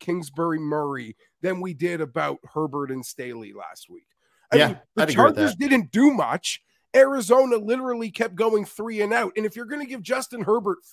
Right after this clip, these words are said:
Speaker 1: four chances in the, like, third, fourth, like, he's finally gonna score a touchdown. Um, I don't know how Arizona couldn't get a first down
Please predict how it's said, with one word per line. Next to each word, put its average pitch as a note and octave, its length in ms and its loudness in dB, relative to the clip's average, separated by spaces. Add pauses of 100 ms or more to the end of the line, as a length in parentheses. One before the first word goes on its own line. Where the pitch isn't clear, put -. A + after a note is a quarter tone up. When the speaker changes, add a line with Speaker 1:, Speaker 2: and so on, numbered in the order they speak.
Speaker 1:
four A#3+ 420 4
chances A3 800 -4 (360)
in A3 140 2
the, G#3+ 100 0
like, G#3 240 -2
third, A3 340 -2
fourth, A3 280 -2
like, A3+ 160 -2
he's G#3 140 -12
finally A#3 440 0
gonna G#3+ 220 -2
score G#3 340 -2
a F#3+ 60 -4
touchdown. D#3 560 -4 (500)
Um, F#3+ 380 0 (560)
I B3+ 160 4
don't B3+ 240 0
know B3+ 260 2
how F#3+ 280 2
Arizona D#3+ 540 -4
couldn't D3 340 -8
get C3+ 160 -8
a B2 40 -10
first - 380 -16
down F#2+ 160 -14